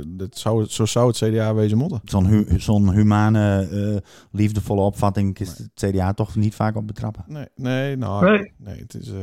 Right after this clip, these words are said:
Speaker 1: dat is inderdaad waar. Wordt het dan nog een beetje politiek?
Speaker 3: Ja.
Speaker 1: Maar ik, maar ik ben het absoluut eens met wat, eh, met wat Sander zei.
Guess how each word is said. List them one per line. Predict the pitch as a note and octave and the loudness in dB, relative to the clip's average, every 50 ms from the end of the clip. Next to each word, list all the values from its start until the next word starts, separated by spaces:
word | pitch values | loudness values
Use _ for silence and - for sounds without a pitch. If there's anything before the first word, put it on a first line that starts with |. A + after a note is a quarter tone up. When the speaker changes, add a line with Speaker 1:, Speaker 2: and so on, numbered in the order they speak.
| F#2+ | -10
Speaker 1:
dat | G#2 G#2 G#2+ - | -10 -12 -12 -12
is | G2 F#2+ | -10 -10
inderdaad | F#2+ F#2 F2+ F2 E2+ E2+ F2 | -10 -10 -10 -10 -12 -12 -12
waar. | F#2+ G#2 A2 A2 - - | -12 -12 -12 -12 -14 -14
Wordt | G#2+ G#2+ B2 C3+ C3+ | -8 -6 -6 -6 -4
het | - | -4
dan | - F3+ F3+ | -2 -2 0
nog | F#3 D#3 | 0 0
een | D3+ | 0
beetje | D3 C#3 - - | 0 -2 -2 -4
politiek? | - - C3 B2 B2 B2 C3 A#2 G2+ - - _ _ _ _ _ _ _ _ _ - - - - - _ - | -4 -2 -2 -2 -2 -2 -4 -6 -6 -6 -12 _ _ _ _ _ _ _ _ _ -20 -20 -20 -20 -14 _ 2
Speaker 3:
Ja. | E3+ D#3+ D#3 | 4 4 4
Speaker 1:
Maar | D3 C#3+ | 4 2
ik, | D#3+ D#3+ | -2 -2
maar | F3 F3 | -2 -2
ik | E3 | -2
ben | F3 F3 | -2 -2
het | E3+ F3+ | -2 -2
absoluut | F3+ - F#3 E3+ D#3+ | -2 -2 -4 -4 -4
eens | D#3+ E3 E3 D3 | -4 -4 -4 -4
met | D3 C#3 B2+ | -4 -4 -4
wat, | C3+ C3 B2+ - - | -4 -6 -6 -6 -4
eh, | B2+ B2+ A#2+ - | -2 0 0 0
met | - B2 B2+ B2 | 0 -2 -2 0
wat | B2 A#2+ A2+ | 0 -2 -2
Sander | - A#2 A2+ A2+ G#2 | -2 -2 -2 -2 -2
zei. | - - B2 F2 | -2 -2 -2 -4